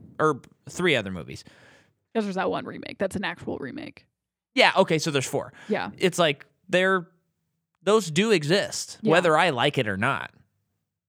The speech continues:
Speaker 1: It
Speaker 2: Yeah.
Speaker 1: doesn't really matter what I think about it.
Speaker 2: Yeah.
Speaker 1: So this freaking rules, and they met on a Reddit message board, which I love that touch. And, um,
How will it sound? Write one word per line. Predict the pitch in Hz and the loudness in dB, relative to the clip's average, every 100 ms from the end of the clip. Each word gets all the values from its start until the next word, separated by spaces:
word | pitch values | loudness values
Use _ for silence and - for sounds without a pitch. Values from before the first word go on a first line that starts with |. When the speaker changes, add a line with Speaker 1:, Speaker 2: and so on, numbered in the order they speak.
| _ | _
Speaker 1:
It | 220 | 2
Speaker 2:
Yeah. | |
Speaker 1:
doesn't | 160 160 131 | 2 2 0
really | 117 135 113 | 2 2 2
matter | 101 107 87 | 0 0 -2
what | 87 95 | -4 -4
I | |
think | 98 78 90 | -6 -10 -14
about | - - | -16 -18
it. | - 208 | -10 -4
Speaker 2:
Yeah. | 208 - - - - - | -2 -4 -12 -20 -20 -14
Speaker 1:
So | - 220 208 190 170 - _ _ _ _ _ _ _ | 0 4 4 2 -4 -14 _ _ _ _ _ _ _
this | 151 214 220 - - - _ _ | 2 2 2 -4 -8 -16 _ _
freaking | - 190 208 | -2 0 0
rules, | 180 135 127 135 - _ _ _ 180 | 2 2 0 -2 -10 _ _ _ 0
and | 165 151 | 0 0
they | 131 139 175 254 233 | -6 2 4 4 2
met | 156 143 180 - | 2 2 2 0
on | 156 147 123 | 0 0 -2
a | 135 120 120 _ _ - | -4 -4 -4 _ _ -10
Reddit | 139 143 147 185 196 - - _ - | -2 2 4 4 0 -6 -14 _ -4
message | 131 147 - 127 - | 0 0 0 -4 -4
board, | 117 101 110 160 - _ _ - | -2 -2 -2 -6 -12 _ _ -6
which | 139 131 - | 0 0 0
I | 117 | -2
love | 104 120 151 | 0 -2 0
that | 135 120 | -2 -2
touch. | 127 107 - - - _ _ _ _ _ _ _ _ _ _ _ 156 | -4 -6 -6 -10 -16 _ _ _ _ _ _ _ _ _ _ _ 0
And, | 151 151 143 135 - _ _ _ _ _ 139 | 2 4 2 -2 -8 _ _ _ _ _ -2
um, | 135 127 113 107 | 2 2 -2 -6